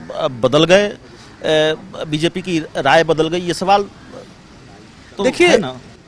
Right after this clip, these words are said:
Speaker 2: राजनीति में नीति, नैतिकता, सिद्धांत की बुनियाद पर, संगठन की बुनियाद पर राजनीति करना कोई भाज-, कोई भी व्यक्ति भाजपा से सीख सकता है, लेकिन मुझे लगता है कि नॉस्टैल्जिया में जाकर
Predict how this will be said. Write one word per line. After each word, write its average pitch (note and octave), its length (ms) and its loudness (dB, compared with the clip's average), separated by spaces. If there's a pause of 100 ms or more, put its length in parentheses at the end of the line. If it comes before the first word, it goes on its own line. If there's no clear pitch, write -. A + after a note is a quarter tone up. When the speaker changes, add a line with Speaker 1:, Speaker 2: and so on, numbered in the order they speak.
Speaker 2:
राजनीति G#3 720 2
में C#4 400 4
नीति, G3 340 -4
नैतिकता, A3+ 520 -2
सिद्धांत E3 520 -4
की G#3+ 120 -6
बुनियाद D#3+ 380 2 (120)
पर, A2+ 100 -6
संगठन F3+ 540 -2
की G#3+ 100 -6
बुनियाद F3 360 2 (100)
पर G#3 120 2
राजनीति D#3+ 560 -2
करना D#3 540 0 (840)
कोई A#3+ 120 8
भाज-, F3+ 300 2
कोई C#4 200 8
भी A#3 120 8
व्यक्ति G3+ 300 4
भाजपा E3 380 2
से G#3 120 0
सीख A3 260 4
सकता - 320 -2
है, G2+ 220 -12 (720)
लेकिन D4 280 4
मुझे B3+ 260 6
लगता C#4 260 4
है C#4 120 6
कि D4+ 420 0
नॉस्टैल्जिया A3 760 6
में C4+ 120 6
जाकर E3+ 380 4